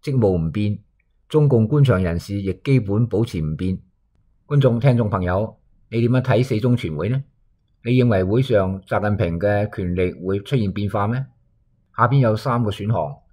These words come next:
一、習近平四中全會全輸，準備落台；二、習近平喺二十一大落台；三、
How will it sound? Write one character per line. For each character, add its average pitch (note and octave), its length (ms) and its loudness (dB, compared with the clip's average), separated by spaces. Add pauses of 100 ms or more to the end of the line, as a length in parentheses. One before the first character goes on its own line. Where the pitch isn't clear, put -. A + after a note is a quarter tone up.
(500)
一、 C3 80 -4 (580)
習 G#2+ 160 0
近 G#2 120 0
平 F2+ 160 0
四 A#2+ 180 0
中 C#3+ 220 2
全 E2+ 260 -4
會 G#2+ 320 -2
全 E2+ 260 -8
輸， - 340 -8 (460)
準 G#2+ 140 -2
備 B2 140 4
落 F2 140 2
台； - 160 -6
二、 - 680 -18 (600)
習 A#2 160 2
近 G#2+ 100 2
平 F2+ 160 0
喺 F2 40 0 (180)
二 A2+ 40 -2
十 G#2+ 220 0
一 C3+ 100 0
大 E2+ 160 2
落 E2+ 140 -2
台； - 320 -8 (460)
三、 A#2+ 360 -4